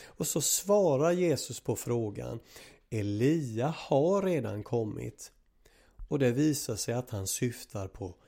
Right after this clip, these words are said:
Johannes döparen. "Men de gjorde som de ville med honom", säger Jesus.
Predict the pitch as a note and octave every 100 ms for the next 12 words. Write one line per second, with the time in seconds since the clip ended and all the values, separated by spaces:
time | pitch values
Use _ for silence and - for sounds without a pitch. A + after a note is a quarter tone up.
0 | _ - G2+ G#2+ F#2+ G2 - A2 G#2 A2+
1 | - - - B2+ - _ _ _ _ _
2 | _ - - - C#3 C#3+ B2 A2+ C3 E3+
3 | C3 G#2 A2 - G#2+ G#2+ G#2 G#2 B2+ C3
4 | G2+ F#2+ C3+ D#3 D3+ D3+ A2 - - G#2+
5 | - A#2 - A2+ B2 - D3 B2+ -